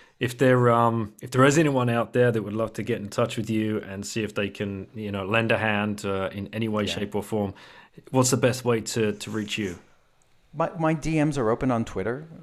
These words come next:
Speaker 2: um, and that's probably the very best and most manageable way to reach me. You know, email is less reliable, things don't get through, and I,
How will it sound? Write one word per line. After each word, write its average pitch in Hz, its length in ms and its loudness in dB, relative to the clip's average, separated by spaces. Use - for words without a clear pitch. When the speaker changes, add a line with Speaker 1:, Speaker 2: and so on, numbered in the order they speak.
Speaker 2:
um, 104 760 -2
and 101 420 -6
that's 120 320 -2
probably 113 480 -6
the 98 140 -6
very 98 460 -6
best 98 380 -6
and 98 100 -2
most 92 300 -8
manageable 92 680 -8
way 95 360 -6
to 95 160 -16
reach 95 300 -14
me. 101 300 -6
You 104 120 -8
know, 95 200 -10
email 98 400 -8
is 95 180 -14
less 90 340 -14
reliable, 87 1120 -12
things 92 320 -16
don't 90 240 -20
get 85 200 -20
through, 90 480 -20
and 80 180 -20
I, 87 180 -18